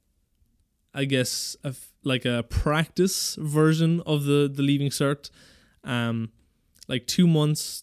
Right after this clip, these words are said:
three months before, two months before, I think. No, three months, four months? I don't know. Like, somewhere between Christmas and the end of school, like, the actual Leaving Cert, we have a practice Leaving Cert,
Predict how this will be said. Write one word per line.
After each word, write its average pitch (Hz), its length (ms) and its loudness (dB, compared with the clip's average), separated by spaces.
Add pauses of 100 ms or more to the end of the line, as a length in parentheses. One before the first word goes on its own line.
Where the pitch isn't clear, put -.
(140)
three 147 200 -2
months 143 320 0
before, 131 680 -2 (600)
two 185 140 6
months 165 200 4
before, 123 360 -2
I 123 80 -6
think. 110 360 -10 (680)
No, 123 300 -2 (260)
three 240 160 4
months, 113 320 0 (360)
four 190 420 -2 (120)
months? 202 540 -4 (260)
I 156 100 4
don't 147 120 4
know. 113 200 -4 (640)
Like, 139 280 0
somewhere 208 300 4
between 175 500 4 (100)
Christmas 175 680 4 (120)
and 143 240 0
the 131 240 2
end 147 200 0
of 131 80 0
school, 139 300 2
like, 127 300 2
the 107 120 -4
actual 123 320 -4
Leaving 131 280 2
Cert, 127 360 0
we 139 120 2
have 135 160 0
a 120 60 -2
practice - 500 -6
Leaving 143 240 0
Cert, 151 400 0